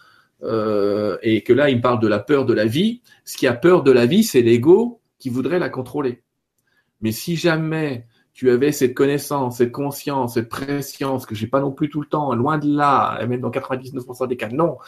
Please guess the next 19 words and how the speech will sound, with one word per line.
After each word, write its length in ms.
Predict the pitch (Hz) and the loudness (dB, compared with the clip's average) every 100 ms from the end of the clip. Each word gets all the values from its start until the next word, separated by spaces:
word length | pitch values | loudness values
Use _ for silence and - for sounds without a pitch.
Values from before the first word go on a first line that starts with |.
| - - | -20 -6
que 80 | - | -2
finalement 440 | 120 151 151 160 151 | 0 2 2 2 2
tout 200 | 147 151 | 2 2
est 60 | |
prévu, 340 | 139 147 147 147 | 2 2 0 0
tout 180 | 143 135 | -2 -2
est 60 | |
planifié 480 | 135 131 135 - 131 | -2 -2 -2 -2 -4
pour 160 | 117 117 | -6 -12
ton 100 | 117 | -10
plus 160 | 127 | -6
grand 220 | 113 110 | -4 -2
bien, 360 | 107 147 220 240 - - | -2 0 0 -4 -16 -16
comme 160 | 107 104 | -12 -8
le 40 | |
dit 120 | 113 | -6
le 60 | 120 | -6
courant 220 | 113 107 | -6 -8
miracle. 480 | 101 147 240 - | -8 -6 -6 -8